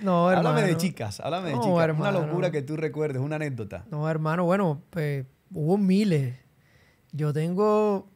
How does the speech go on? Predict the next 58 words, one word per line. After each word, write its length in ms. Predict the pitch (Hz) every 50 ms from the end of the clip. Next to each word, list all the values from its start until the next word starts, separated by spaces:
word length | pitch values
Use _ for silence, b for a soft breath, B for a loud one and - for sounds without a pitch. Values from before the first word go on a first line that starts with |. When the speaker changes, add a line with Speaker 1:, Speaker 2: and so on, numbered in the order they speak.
| _ _ _
Speaker 1:
yo 220 | 165 143 185 180
le, 160 | 185 214 - 196
yo 140 | 160 175 185
le 140 | 208 220 208
siempre 360 | - 214 196 208 202 214 208
le 120 | 190 185
he 40 | 185
dicho 340 | 185 190 196 165 202 202 190
a, 260 | 170 160 147 147 - -
a, 360 | 165 156 147 143 143 190 - _ _ _ _ _
a 120 | - 160 156
mi 120 | 170 165
pareja 280 | 147 156 139 151 160 185
actual, 260 | 170 - 180 170 175
que 60 | 156
es 60 | 160 156
mi 80 | 160
esposa, 420 | 165 - - 165 170 180 - - - - B B B B B B B B B B _
yo 100 | 165 156
le 60 | 160
digo 120 | 170 185 175
como 180 | 180 160 156
que, 80 | 131 151
"Amor, 300 | 147 147 147 165 196 196
si 200 | - 196 170 151
algún 320 | 147 147 143 160 165 170
día 400 | 170 190 190 190 196 196 196 - _
yo 200 | - 147 165 170
voy 240 | 175 185 196 202 208
a, 120 | 196 - -
yo 300 | 170 147 165 170 180 190
ya 360 | 190 170 180 185 190 190 - -
logro 400 | - 180 165 175 180 196 202 208 196 - - - _ _
pegar 260 | - 175 165 170 190
un 120 | 214 214 170
tema 220 | 208 208 214 220
nacional 440 | 208 196 170 - 160 151 156 156 151
y, 160 | 147 143 170 b b b b b b b b
y 100 | 185 160
estar 280 | 151 - 165 156 160
ya 200 | 160 190 190 196
en 260 | 196 185 175 175 160 160
la 60 | 151
boca 240 | 151 156 175 170 202
y 40 | 202
en 60 | 190
la 80 | 170 165
mente 200 | 156 156 160 156
de 60 | 196
la 80 | 190 170
gente, 240 | 156 160 170 165 180
que 60 | 156
es 60 | 156 160
lo 80 | 175
que 60 | 170 165
yo 40 | 160
quiero 160 | 170 170 170
lograr, 240 | 160 156 160 170